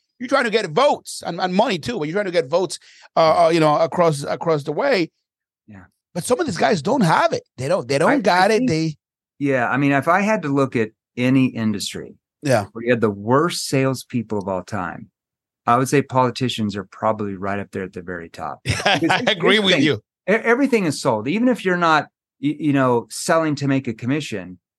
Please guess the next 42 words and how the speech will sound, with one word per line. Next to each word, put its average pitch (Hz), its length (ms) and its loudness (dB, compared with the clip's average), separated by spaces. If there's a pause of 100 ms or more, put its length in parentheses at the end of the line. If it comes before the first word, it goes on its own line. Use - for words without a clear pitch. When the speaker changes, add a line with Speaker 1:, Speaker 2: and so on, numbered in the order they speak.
Speaker 2:
you're 135 220 2
Speaker 1:
Yeah. 95 60 0
Speaker 2:
s-, - 140 -8
like 139 160 0
you 185 120 -2
said, 110 260 -4 (260)
you're 143 240 4
out 175 200 4
there 160 100 4
trying 151 200 0
to 131 60 4
persuade, 170 540 0
you're 143 80 -2
trying 139 220 0
to 131 60 -2
influence, 160 600 -4
you're 135 100 -4
trying 135 200 0
to 120 60 0
convince, 135 440 -2
you're 131 80 -4
trying 143 300 -2
to 127 80 2
move 127 300 2
others. 120 380 0
Like, 117 140 -2
if 123 140 -4
you're 147 120 4
an 160 60 2
attorney 156 560 2 (240)
trying 135 160 2
to 151 60 0
convince 151 400 -2
the 151 100 -4
courtroom 165 480 2
your 139 80 2
client's 160 420 0
innocent, 165 360 0
you're 131 100 -2
trying 131 200 2
to 135 60 2
persuade, 135 640 0